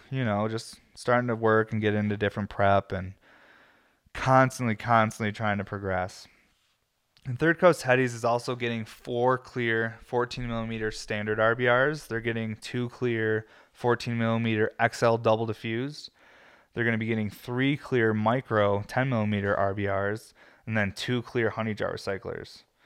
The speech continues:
Um, then they have four colored micros. The other colors are Hydra,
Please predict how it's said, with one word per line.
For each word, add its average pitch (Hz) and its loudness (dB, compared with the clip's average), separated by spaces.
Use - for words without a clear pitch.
Um, 104 2
then 117 0
they 120 0
have 117 4
four 123 0
colored 123 0
micros. 127 0
The 113 0
other 113 -2
colors 117 -2
are 101 2
Hydra, 131 0